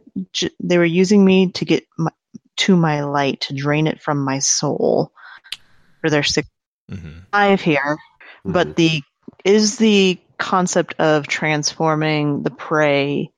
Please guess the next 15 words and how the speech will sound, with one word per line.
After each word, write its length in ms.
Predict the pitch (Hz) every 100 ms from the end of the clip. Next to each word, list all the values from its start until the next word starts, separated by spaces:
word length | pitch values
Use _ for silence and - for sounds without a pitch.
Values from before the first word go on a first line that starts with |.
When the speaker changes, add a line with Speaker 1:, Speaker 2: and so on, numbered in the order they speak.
| _ _ _ -
Speaker 1:
the 320 | - 156 -
obvious 500 | 165 156 156 151 -
transforming 540 | - 156 - 160 151
the 80 | 147
pr-, 160 | - - - _
prey 300 | - 170 147
into 260 | - 151 147
the 100 | 147
vampire 440 | 143 143 139 135
as 120 | 143
well. 220 | 156 147
Is 240 | - 156 151
there 180 | 165 151
examples 540 | 143 151 151 147 143
of 220 | 147 143